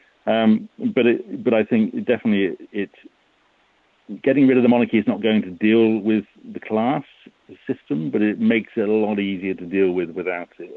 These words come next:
And I think this is the, one of the big things about getting rid of the monarchy. It's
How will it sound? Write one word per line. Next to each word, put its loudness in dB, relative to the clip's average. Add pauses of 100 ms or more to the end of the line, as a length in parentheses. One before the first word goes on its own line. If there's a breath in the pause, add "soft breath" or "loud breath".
And -12
I -8
think -10
this -14
is -20
the, -6 (380 soft breath)
one -2
of 2
the 2
big -2
things -4
about -4
getting -4
rid -6
of -6
the -6
monarchy. -8
It's -12